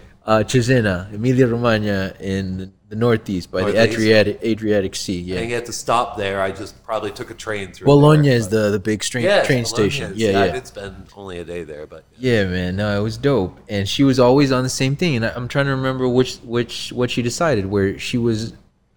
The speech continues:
Speaker 1: arguing between, uh, restoring, you know, ancient architecture and just, or just letting it be. So I don't know, man. I,
Speaker 2: What, where do
Speaker 1: I
Speaker 2: you
Speaker 1: would
Speaker 2: fall
Speaker 1: love to
Speaker 2: on
Speaker 1: be
Speaker 2: that?
Speaker 1: able to f-,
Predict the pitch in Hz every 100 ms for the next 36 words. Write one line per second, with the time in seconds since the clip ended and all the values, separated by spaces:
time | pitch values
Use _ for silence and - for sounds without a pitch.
0 | _ _ _ _ _ _ _ 120 139 131
1 | 131 117 104 101 - 113 104 101 101 98
2 | - _ _ _ _ _ - 104 95 95
3 | 101 - - 123 143 135 131 127 123 123
4 | - 113 107 95 98 101 110 - 82 98
5 | 107 - 98 - 123 131 78 92 98 98
6 | - - 104 90 104 - 73 98 107 -
7 | 190 85 95 - _ _ _ _ _ _
8 | _ _ _ - - 78 117 117 131 107
9 | 92 95 78 110 120 127 - - 135 131
10 | 170 147 180 190 170 151 151 151 143 135
11 | - -